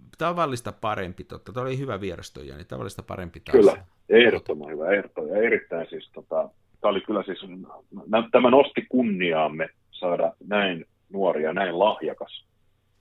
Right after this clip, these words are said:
Speaker 2: heppu meidän haastatteluksi.
Speaker 1: Joo.
Speaker 2: Tää oli oikeasti hyvä juttu.
Speaker 1: Joo. Hyvä, eiköhän me lopeta tähän, niin me ei tuhota tätä, tätä tota
Speaker 2: Joo, lopetetaan huippuun ennen kuin tulee kaikki synapelleilyt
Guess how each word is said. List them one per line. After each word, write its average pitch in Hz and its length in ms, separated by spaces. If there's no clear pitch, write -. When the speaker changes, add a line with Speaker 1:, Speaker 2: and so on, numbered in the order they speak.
Speaker 2:
heppu 85 360
meidän 71 400
haastatteluksi. 85 640
Speaker 1:
Joo. - 100
Speaker 2:
Tää 78 100
oli 76 140
oikeasti - 380
hyvä 80 160
juttu. - 480
Speaker 1:
Joo. 101 140
Hyvä, 214 220
eiköhän 196 320
me 202 80
lopeta 202 320
tähän, 175 240
niin 170 120
me 165 100
ei 165 100
tuhota 196 520
tätä, 127 440
tätä 131 280
tota 110 400
Speaker 2:
Joo, 92 260
lopetetaan 95 420
huippuun 92 500
ennen 80 200
kuin - 120
tulee 80 240
kaikki - 300
synapelleilyt 76 920